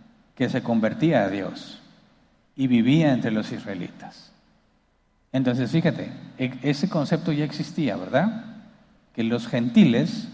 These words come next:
formaran parte del pueblo de Dios. A veces, cuando pensamos en el Antiguo Testamento y la ley de Moisés, pensamos que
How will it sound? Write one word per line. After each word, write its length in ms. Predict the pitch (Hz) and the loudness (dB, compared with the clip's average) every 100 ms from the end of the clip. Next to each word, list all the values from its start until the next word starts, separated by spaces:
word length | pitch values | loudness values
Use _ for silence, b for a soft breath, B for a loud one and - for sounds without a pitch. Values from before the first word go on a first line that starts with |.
| - | -6
formaran 500 | 117 110 120 120 117 | -4 0 0 0 0
parte 260 | 120 120 117 | 0 0 -4
del 180 | 107 | -4
pueblo 240 | - 110 110 | -4 -4 -4
de 140 | 113 | -2
Dios. 500 | 123 131 - - - - - _ _ _ _ _ _ _ _ _ _ _ - | -2 -2 -4 -14 -18 -20 -20 _ _ _ _ _ _ _ _ _ _ _ -6
A 80 | |
veces, 520 | 120 123 147 127 - - - | -4 -2 -2 -4 -12 -18 -8
cuando 300 | - 113 117 - | -2 0 0 -2
pensamos 480 | 117 110 131 147 151 | -4 0 0 0 0
en 60 | |
el 60 | 117 | -2
Antiguo 320 | 110 135 143 | -2 -2 -2
Testamento 540 | 139 - 113 120 123 | -4 -4 0 0 0
y 40 | 113 | -2
la 100 | 104 | -2
ley 140 | 107 | -2
de 100 | 120 | -2
Moisés, 400 | 123 123 - 117 | -2 -2 -4 -6
pensamos 500 | - 107 110 110 113 | -6 -6 -4 -4 -4
que 300 | - 107 104 | -4 -4 -4